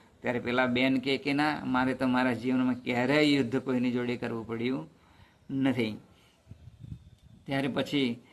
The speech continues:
રામ કહે છે કે, "જ્યારે હું અયોધ્યા એ પાછો આવ્યો ત્યાર પછી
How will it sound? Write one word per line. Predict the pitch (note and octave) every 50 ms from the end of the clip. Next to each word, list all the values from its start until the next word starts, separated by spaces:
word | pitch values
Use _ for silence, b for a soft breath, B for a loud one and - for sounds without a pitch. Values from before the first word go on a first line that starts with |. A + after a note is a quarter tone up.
| B B B B
રામ | B2 B2 C3 C3+ C#3 C#3+ C#3
કહે | B2 C3
છે | B2 - C3+ A#2
કે, | B2 A#2+
"જ્યારે | G#2+ A2 C3 C3+ C3+ C3+ C3+ C3
હું | A#2 B2+ C3 C3 B2+ A#2 -
અયોધ્યા | - C3 B2+ C3 C3 C3 A#2+ G#2+ - C#3+ B2+ A#2 A2 G#2+ - - b b b b b b b -
એ | B2
પાછો | A#2 - - B2 A#2+ A#2 - - - C#3
આવ્યો | C#3 D3 C#3+ C#3+ C#3+ B2 - - - B B B B B - -
ત્યાર | C3+ B2+ C3 B2
પછી | B2 - B2 B2 - - C#3+ C3+ A#2+ A2 G#2+